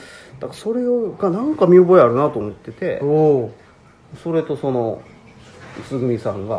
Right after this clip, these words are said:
Speaker 2: はい。
Speaker 1: 「あ、これかも」みたいになって。
Speaker 2: へー。
Speaker 1: それで。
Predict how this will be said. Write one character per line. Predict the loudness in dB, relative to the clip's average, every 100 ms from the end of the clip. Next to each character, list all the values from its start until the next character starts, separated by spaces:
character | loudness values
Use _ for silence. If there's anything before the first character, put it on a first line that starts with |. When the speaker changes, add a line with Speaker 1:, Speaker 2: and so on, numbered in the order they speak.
| -6
Speaker 2:
は | -6 -6
い。 | -8 -16 -20 -20 -20 -20 -20 -8 -4
Speaker 1:
「あ、 | -4 -8 -20 -20 -20
こ | -12 -6
れ | -4
か | -4
も」 | -10 -12 -16
み |
た | -14
い | -14
に |
な | -16
っ |
て。 | -20 -8
Speaker 2:
へ | -2 2 2 2
ー。 | -2 -10 -20 -20 -20 -20 -20 -10
Speaker 1:
そ | -6
れ |
で。 | -4